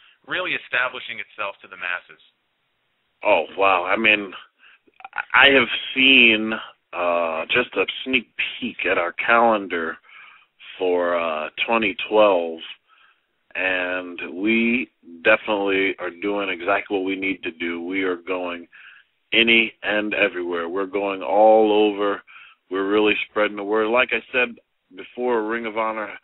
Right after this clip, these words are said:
Speaker 2: has what I believe to be the greatest wrestling product, the greatest wrestling product out there. They, their only problem was it, they couldn't get it to the masses,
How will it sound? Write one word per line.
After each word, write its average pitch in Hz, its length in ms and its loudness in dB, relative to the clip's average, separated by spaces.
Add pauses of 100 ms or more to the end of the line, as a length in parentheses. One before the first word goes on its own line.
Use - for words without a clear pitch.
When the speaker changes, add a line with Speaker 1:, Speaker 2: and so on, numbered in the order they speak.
(280)
Speaker 2:
has 110 240 0
what 101 160 -4
I 98 120 -2
believe 101 320 -6
to 95 60 -18
be 98 120 -6
the 92 100 -10
greatest 104 480 -4
wrestling 98 560 -8
product, 98 520 -4 (500)
the 101 60 -8
greatest 110 420 2 (220)
wrestling 95 1000 -2 (500)
product 95 600 2
out 104 220 4 (100)
there. 80 380 -6 (340)
They, 95 120 4 (220)
their 107 180 4
only 101 180 -2
problem 101 480 2
was 87 180 -8 (220)
it, - 260 -8
they 85 240 -8
couldn't 107 280 -2
get 104 120 -2
it 98 160 -4
to 98 80 -8
the 90 60 -8
masses, 90 520 -6